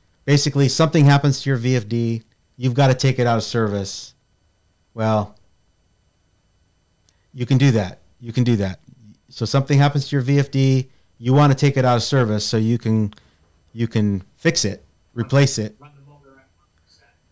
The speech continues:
Speaker 1: You're gonna run the home motor. Yeah, it's either on or it's off. There, there is no thirty percent, sixty percent. There's none of that. Um,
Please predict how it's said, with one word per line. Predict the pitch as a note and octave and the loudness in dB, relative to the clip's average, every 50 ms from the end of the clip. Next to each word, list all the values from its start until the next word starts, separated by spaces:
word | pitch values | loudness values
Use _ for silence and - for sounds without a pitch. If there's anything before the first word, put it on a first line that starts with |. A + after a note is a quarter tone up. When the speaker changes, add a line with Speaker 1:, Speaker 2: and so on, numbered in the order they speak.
| _ _ _ | _ _ _
Speaker 1:
You're | A#2+ A#2 | -4 0
gonna | A#2 B2 A#2+ A#2 | 2 2 4 4
run | C3 C#3 C#3 | 6 6 6
the | C3+ | 6
home | B2 C#3 C#3 C3+ B2+ | 6 6 6 4 4
motor. | C3+ C3+ C3 C3 B2+ C#3 - | 4 4 4 4 2 2 2
Yeah, | C#3 C3 B2 A2+ A#2 | 2 4 4 4 2
it's | A#2 - D3 | 2 2 2
either | D3 C3 C3 B2 | 4 4 4 4
on | B2+ C#3+ D#3+ F3+ F#3 F#3+ F#3+ F#3 | 4 4 6 6 6 4 2 2
or | D#3+ D#3 | 2 2
it's | D3+ D3 | 2 4
off. | - B2+ A2 F#2+ F#2 - | 4 4 4 2 0 -2
There, | A2+ A#2+ A#2+ A#2+ A2+ A2+ | -2 -2 -2 -2 -2 0
there | B2+ C3+ C#3 | 2 4 4
is | C3+ A2+ A2+ | 4 4 4
no | C#3 C#3+ C#3+ C#3+ C#3 C3 | 4 6 6 6 6 4
thirty | B2+ C#3+ C#3 C#3 C3 | 4 2 2 2 2
percent, | - C3 - - C3+ C3 C3 B2 A2+ | 0 -2 0 0 2 2 2 2 0
sixty | - B2+ - B2+ | -4 -6 -6 -6
percent. | A#2+ A#2+ A#2+ - - B2 B2 B2 A#2+ - | -6 -6 -6 -4 -2 0 0 0 -2 -2
There's | B2 A2 A2 | -4 -2 2
none | C#3 C#3 C3 | 2 2 4
of | A#2+ | 4
that. | A#2+ A#2 A#2 A#2+ - - - _ _ _ _ _ _ _ _ _ | 2 2 2 0 -2 -6 -12 _ _ _ _ _ _ _ _ _
Um, | B2 A#2 A2+ A2+ A2 G#2+ G#2 - | -4 -2 0 0 0 -2 -4 -6